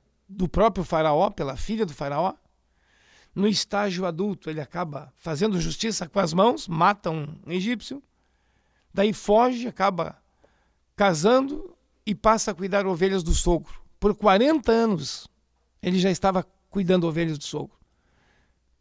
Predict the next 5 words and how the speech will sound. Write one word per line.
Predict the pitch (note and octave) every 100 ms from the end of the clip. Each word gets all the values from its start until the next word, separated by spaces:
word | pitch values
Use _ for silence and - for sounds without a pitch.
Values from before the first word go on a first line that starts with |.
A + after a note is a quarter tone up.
| _ _ _ _
Num | D#3
determinado | F#3 F#3 F#3 F3+ F3 E3 F3
dia, | F3 A3+ A3+ _ _ _ _ _ _
pastoreando | - E3+ - E3+ D#3 F3+ F#3+
ali, | E3 F3+ A3+